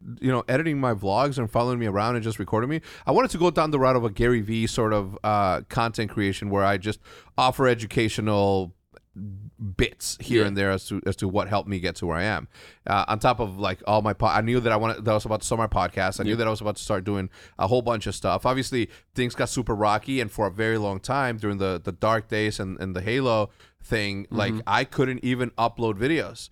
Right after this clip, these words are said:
Speaker 1: So for a very long time, you were here. What were you doing?
Speaker 2: Tr-, I was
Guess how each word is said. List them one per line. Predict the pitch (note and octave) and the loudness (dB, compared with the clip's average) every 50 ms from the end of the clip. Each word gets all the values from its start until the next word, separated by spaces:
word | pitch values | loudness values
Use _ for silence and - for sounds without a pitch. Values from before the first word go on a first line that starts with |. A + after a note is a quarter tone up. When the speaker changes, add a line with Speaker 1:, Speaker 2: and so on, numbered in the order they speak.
| _ _ _ _ - | _ _ _ _ -8
Speaker 1:
So | - - B2+ | -4 -2 -2
for | - - B2 A2+ | 0 0 -2 0
a | |
very | G#2+ C3 C3+ C3+ | 2 2 2 2
long | C3+ C3 A#2+ G#2+ | 0 0 -2 -2
time, | - E3+ E3+ C#3 | -4 -4 -4 -2
you | B2+ C3+ G3 G#3+ | -2 -2 0 0
were | D#3+ | -2
here. | A#2 - C3+ C3 B2+ B2 A#2 A2+ G#2+ G2 - - - - - _ _ _ _ _ _ _ _ _ _ _ _ _ _ | -2 -2 -2 0 2 2 2 2 0 -2 -8 -16 -20 -20 -20 _ _ _ _ _ _ _ _ _ _ _ _ _ _
What | - F#2+ G2 B2 D#3 - | -8 -4 0 0 0 0
were | D3 D3 | 0 0
you | C#3 C3+ B2 | 0 0 0
doing? | C3 C3+ A#2+ - - - - - _ _ _ _ _ _ _ _ _ _ _ _ _ _ - | 0 -2 -2 -4 -10 -16 -20 -20 _ _ _ _ _ _ _ _ _ _ _ _ _ _ -20
Speaker 2:
Tr-, | - - - - F#2 - - | -18 -16 -14 -14 -12 -8 -4
I | G2+ G#2+ | -4 -2
was | A2+ A#2 A2 G#2+ - - - | -2 -4 -6 -8 -10 -16 -18